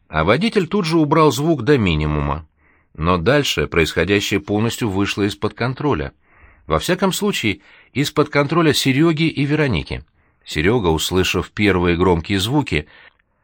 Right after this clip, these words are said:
действительно испугался. Однако в следующий момент, пока еще водитель не убрал звук, он успел распознать мелодию,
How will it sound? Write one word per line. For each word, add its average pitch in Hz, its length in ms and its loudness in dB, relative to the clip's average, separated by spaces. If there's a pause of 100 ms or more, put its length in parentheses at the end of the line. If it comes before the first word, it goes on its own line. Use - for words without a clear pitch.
(640)
действительно 185 640 0
испугался. 110 760 -2 (420)
Однако 92 400 -2
в - 60 -4
следующий 107 420 0
момент, 120 500 0 (220)
пока 78 220 -4
еще 78 260 -2
водитель 82 540 -2
не 85 100 0
убрал 82 400 -2
звук, 151 420 -6 (460)
он 196 160 4
успел 180 360 2
распознать 135 640 2
мелодию, 117 720 0